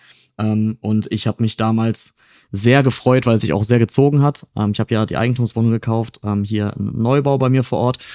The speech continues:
Ähm, alleine der Bau und alle die Planung vorher, das waren bestimmt zwei, zweieinhalb Jahre, ne? Das zieht sich dann schon und wenn der Moment dann da ist,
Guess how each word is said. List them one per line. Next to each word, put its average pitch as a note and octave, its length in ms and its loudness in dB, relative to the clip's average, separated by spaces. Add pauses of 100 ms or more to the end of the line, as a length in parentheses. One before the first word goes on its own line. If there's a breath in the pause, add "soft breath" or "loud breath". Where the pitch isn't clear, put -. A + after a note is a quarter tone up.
(260 loud breath)
Ähm, A2+ 200 0
alleine A2 320 0
der A2 120 0
Bau A#2 340 0
und G2+ 280 -6
alle B2 180 0
die A2 120 -8
Planung A#2+ 400 0
vorher, A2+ 300 -2
das G2+ 200 -6
waren G#2+ 220 0
bestimmt A#2+ 340 -2
zwei, A2+ 240 -2
zweieinhalb A2+ 500 -2
Jahre, A2 400 -2
ne? A2 140 0
Das G#2 160 -2
zieht B2+ 200 -2
sich C3 140 -2
dann G#2 160 -2
schon C#3+ 220 0
und A#2+ 100 0
wenn A2+ 100 2
der A2+ 100 2
Moment A2+ 280 2
dann G#2+ 120 2
da A#2+ 240 2
ist, - 180 -4